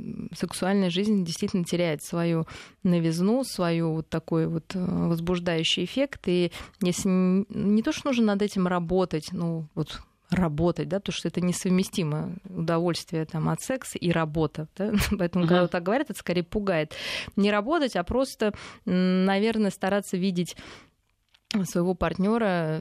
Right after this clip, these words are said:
Speaker 1: его там позитивные какие-то качества, м, как, что говорят, там в разных местах,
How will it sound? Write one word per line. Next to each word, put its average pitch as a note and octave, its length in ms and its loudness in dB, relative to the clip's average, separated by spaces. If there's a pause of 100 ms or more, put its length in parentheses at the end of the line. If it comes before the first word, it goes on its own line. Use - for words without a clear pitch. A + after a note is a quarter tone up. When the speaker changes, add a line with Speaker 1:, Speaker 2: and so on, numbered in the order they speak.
Speaker 1:
его E3 300 0
там D#3 240 0
позитивные E3 680 0
какие-то D#3+ 360 -4
качества, G3 600 -2 (520)
м, F3 720 -2 (520)
как, - 240 -6
что - 200 -4
говорят, D#3+ 320 0
там D#3+ 160 0
в - 20 4
разных E3 460 -2
местах, A#3 400 -2